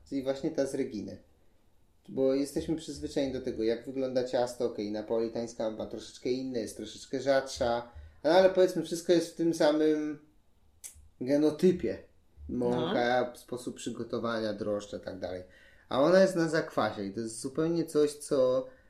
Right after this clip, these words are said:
Speaker 1: co mnie wybija z jakiegokolwiek rytmu, gdzie jest zupełnie inne ciasto i to bym polecił w pierwszej kolejności. Jeśli znasz pizzę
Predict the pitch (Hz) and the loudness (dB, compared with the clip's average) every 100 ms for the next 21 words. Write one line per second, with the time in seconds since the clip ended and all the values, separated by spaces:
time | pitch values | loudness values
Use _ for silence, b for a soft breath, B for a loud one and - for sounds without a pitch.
0 | B - 139 147 147 139 123 139 139 131 | B 0 4 4 4 0 -6 4 6 6
1 | 127 127 127 120 120 120 117 127 113 117 | 4 2 -2 -6 -8 -8 -6 -4 -2 -2
2 | - 101 101 98 92 104 101 113 117 117 | -4 -6 -8 -12 -8 -8 -8 -8 -8 -6
3 | 120 120 120 120 - 127 131 - 160 196 | -4 -4 -4 -4 -2 -2 -2 -4 -2 0
4 | 190 190 - 180 175 180 165 - 160 156 | 0 0 4 6 6 4 -2 0 0 -2
5 | 139 139 104 95 110 - 135 135 B B | 0 -2 -2 -8 -12 -8 -8 -10 B B
6 | - 135 185 - - - - 220 277 | -8 4 6 6 2 -6 2 6 6